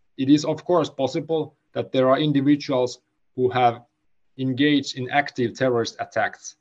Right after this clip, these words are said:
or planning of those attacks. And these individuals, of course,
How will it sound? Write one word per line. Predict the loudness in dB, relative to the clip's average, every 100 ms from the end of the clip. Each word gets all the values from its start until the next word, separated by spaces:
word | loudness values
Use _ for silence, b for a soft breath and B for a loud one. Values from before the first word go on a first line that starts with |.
| _ 0
or | 0
planning | 4 4 4 0
of | -4 -4
those | -4 -6
attacks. | -8 -6 -6 -8 -20 _ _ -10
And | -4
these | -2 0 0
individuals, | -2 0 -2 -2 -2 -2
of | -4 -6
course, | -4 -2 -4